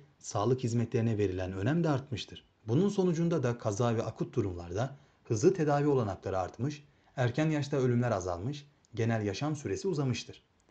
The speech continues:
İnsan yaşam süresinin uzaması, kentleşme ve sanayileşme gibi birçok faktöre bağlı olarak da nadir görülen hastalıklar daha sık görülmeye başlanmıştır.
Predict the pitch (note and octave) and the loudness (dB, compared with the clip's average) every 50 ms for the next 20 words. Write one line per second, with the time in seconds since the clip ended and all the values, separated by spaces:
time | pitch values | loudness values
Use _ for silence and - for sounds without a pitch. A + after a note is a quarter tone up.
0 | _ - D3+ C#3 B2+ C#3 F#3+ G3+ G3 F#3 E3+ - G#3 G#3 G3 G3+ F#3+ F3+ F3+ F3 | _ 0 2 2 4 4 4 4 4 2 2 4 2 2 2 4 6 6 6 6
1 | F3 F3+ F3+ F3+ E3+ B2+ G2 G2+ F#2 E2+ E2+ F2 - - D#3+ E3+ E3+ - - - | 6 2 2 2 0 0 -2 -4 -4 -4 -6 -6 -2 0 0 0 -2 -6 -14 -20
2 | _ _ _ - C3 B2 A#2+ A#2 - B2 A#2+ - - F#3+ F#3 F#3 F3+ F3+ - C#3+ | _ _ _ -4 -2 -2 0 0 0 0 0 0 -2 0 0 0 0 0 -2 -2
3 | C#3 C3+ C#3 C#3 C3+ C3+ C3 - E3 D#3 A#2+ G#2+ G2 A2 A2 A2 C#3 D#3 D3 - | -2 0 0 2 2 2 0 0 -2 -4 -2 -2 -2 -2 2 2 2 2 2 0
4 | D#3+ D3+ - - D3 C#3 C#3+ - D3 C#3 C#3 A#2 C3 B2 B2+ D3+ E3 D3+ A#2 G2 | -2 -2 0 -2 -4 -4 -2 0 0 0 2 2 2 2 2 2 2 0 0 0
5 | F2 E2+ - - C#3+ D3 D3+ D3+ - - _ _ - A2+ A#2+ B2 B2+ F#3 G#3 F#3 | -2 -4 -6 -4 -4 -4 -4 -6 -12 -20 _ _ -2 0 2 4 4 4 2 4
6 | F3+ F3+ F3 F3 F3 E3+ E3 C#3 A#2+ - - A2+ G2+ F#2+ - - A#2 C#3 D3+ C#3+ | 4 4 4 4 4 2 2 0 -2 -2 -2 -2 -4 -4 -2 -2 0 0 0 -2
7 | B2+ C#3 D3 F3+ F3 - - - - E3 D3+ D3+ D3+ D3+ D3 C#3+ C#3+ A#2+ G#2 F#2 | -2 -2 -2 -2 -4 -6 -10 -2 2 4 6 8 8 6 4 2 2 0 -2 -2
8 | - - - F2+ F2+ F2 - - G#2+ F#2+ - | -4 -8 -10 -8 -8 -8 -8 -8 -8 -10 -10